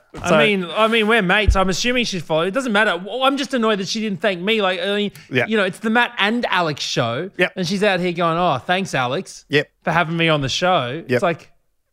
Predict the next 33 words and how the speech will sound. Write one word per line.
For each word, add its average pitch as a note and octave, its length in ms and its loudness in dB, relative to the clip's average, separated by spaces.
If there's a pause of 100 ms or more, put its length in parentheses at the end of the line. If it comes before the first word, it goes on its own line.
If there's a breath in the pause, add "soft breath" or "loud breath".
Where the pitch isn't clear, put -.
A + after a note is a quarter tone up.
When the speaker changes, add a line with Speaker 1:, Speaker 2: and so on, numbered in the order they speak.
(340)
Speaker 1:
yeah, G3 140 2
well, E3+ 180 2
it's, D#3 140 -8
it's - 200 -14
not A3 120 -2
the E3+ 100 -2
Alex F3+ 320 0
show. C3+ 340 -4
It's E3 140 -8
the E3 80 -2
Matt E3 220 2
and F#3+ 180 2
Alex C3+ 300 -2
show. A#2+ 560 -4
Speaker 2:
<laughs> - 680 -16
Speaker 1:
Thank G3+ 340 0
me F#3+ 180 0
as F3 120 -4
well. G#3+ 280 2
Anyways, C3 400 -2
whatever. B2 400 -8 (120)
Speaker 2:
Yeah, A#2+ 260 -2
well, B2+ 280 2
you'd A#2 160 -4
think - 160 -12
so A2 140 -10
if, A2 360 -8 (100)
if F#2+ 140 -16
she A2+ 280 -8 (160)
was A2 240 2
thankful A#2+ 360 -2
to E3+ 160 2
you. B2 140 2